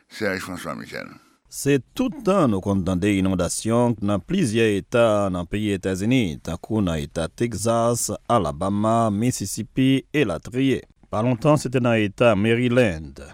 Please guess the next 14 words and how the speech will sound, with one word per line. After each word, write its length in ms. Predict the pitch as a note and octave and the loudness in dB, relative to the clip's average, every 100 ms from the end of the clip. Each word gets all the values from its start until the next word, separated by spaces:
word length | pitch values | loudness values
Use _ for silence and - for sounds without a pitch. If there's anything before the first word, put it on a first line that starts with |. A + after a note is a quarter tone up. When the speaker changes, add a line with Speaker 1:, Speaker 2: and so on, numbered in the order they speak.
| - | -8
Speaker 2:
Est-ce 240 | G2+ G#2+ | -2 -2
que 120 | - A#2 | -2 -2
c'est 100 | G#2+ | 0
négligence 640 | A2+ A2 B2 A2+ D3 C#3 | 2 2 0 2 2 2
qui 120 | B2 - | -4 0
a 100 | B2 | 2
la 140 | C3 | 2
cause, 260 | - F3 G#2+ | 4 2 2
ça ? 480 | - B1+ G#1+ - - | -4 -4 -6 -8 -14
Qui 220 | - A#3 | 0 2
solution 560 | G#3+ C#3+ A#2 G2 - E2+ | 4 4 4 2 0 0
possible ? 680 | - G2+ - A#2 E2 A#1 C#2+ - - _ | 0 -2 0 0 -2 -4 -14 -20 -20 _
Nous 180 | D#3 A#3 | 2 2
saluons, 480 | F3+ F#3+ F3+ F3 | 4 6 8 6